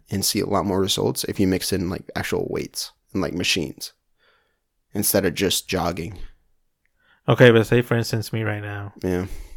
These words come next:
Speaker 2: You were my trainer, and I said, Hey, I
Speaker 1: I'm
Speaker 2: wa-
Speaker 1: n-, hey,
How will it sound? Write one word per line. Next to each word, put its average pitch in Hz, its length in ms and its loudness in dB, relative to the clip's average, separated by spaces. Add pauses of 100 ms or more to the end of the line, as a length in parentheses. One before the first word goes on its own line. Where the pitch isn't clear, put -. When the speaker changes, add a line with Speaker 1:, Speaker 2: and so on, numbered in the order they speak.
(120)
Speaker 2:
You 117 120 2
were 110 100 2
my 104 160 -2
trainer, 104 400 -6
and 104 260 -6
I 107 80 0
said, 110 200 -2
Hey, 117 260 2
I 107 120 4
Speaker 1:
I'm 120 120 8
Speaker 2:
wa- 117 60 2
Speaker 1:
n-, - 100 -12
hey, 113 260 8